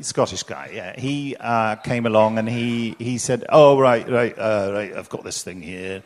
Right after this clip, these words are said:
Uh, we've got a clip of, from YouTube of the, the Ice Warriors." And they started playing me the Ice Warriors. I went, "Can I just stop you?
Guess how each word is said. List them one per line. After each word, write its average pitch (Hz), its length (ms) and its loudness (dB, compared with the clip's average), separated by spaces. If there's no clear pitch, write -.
Uh, 95 160 -6
we've 104 100 -10
got 107 140 -2
a 95 120 -6
clip 120 220 -4
of, 92 160 -8
from 95 240 -10
YouTube 104 480 -4
of - 260 -16
the, 87 300 -10
the 110 160 -4
Ice 98 200 -4
Warriors." 87 440 -6
And 113 120 -10
they 123 60 -4
started 131 320 -4
playing 127 340 0
me 101 100 -4
the 107 100 0
Ice 113 200 2
Warriors. 113 140 0
I 123 60 4
went, 131 260 0
"Can 170 120 -8
I 202 100 0
just 220 180 -2
stop - 480 0
you? 78 240 -8